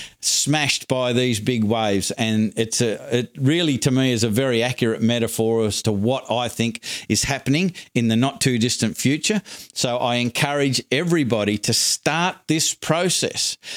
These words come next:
So we've got our guys in black belt that are doing it now. I had conversations with Hugh today about, uh, just refining the quality of the content that he's putting out. He's really,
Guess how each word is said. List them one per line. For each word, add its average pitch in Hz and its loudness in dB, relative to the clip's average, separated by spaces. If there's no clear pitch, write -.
So 135 -2
we've 131 0
got 147 0
our 143 0
guys 147 0
in 131 2
black 147 -2
belt 135 -2
that 127 0
are 123 2
doing 143 2
it - -4
now. 131 2
I 101 2
had 117 0
conversations 135 0
with 131 0
Hugh 151 2
today 135 0
about, 110 0
uh, 120 -2
just 147 2
refining 139 2
the 117 2
quality 151 0
of 123 0
the 127 0
content 123 -2
that 110 2
he's 107 0
putting 110 0
out. 104 0
He's 110 0
really, 135 2